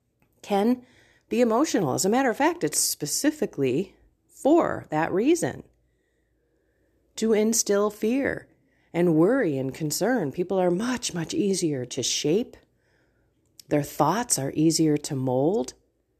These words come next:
And when you have emotions around everything, it's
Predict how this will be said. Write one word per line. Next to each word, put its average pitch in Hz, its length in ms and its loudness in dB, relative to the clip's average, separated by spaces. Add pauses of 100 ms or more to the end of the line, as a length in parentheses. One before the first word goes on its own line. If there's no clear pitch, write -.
(920)
And 175 140 2
when 208 140 4
you 220 80 4
have 202 200 0
emotions 180 680 2
around 202 400 0
everything, 170 560 0
it's - 340 -2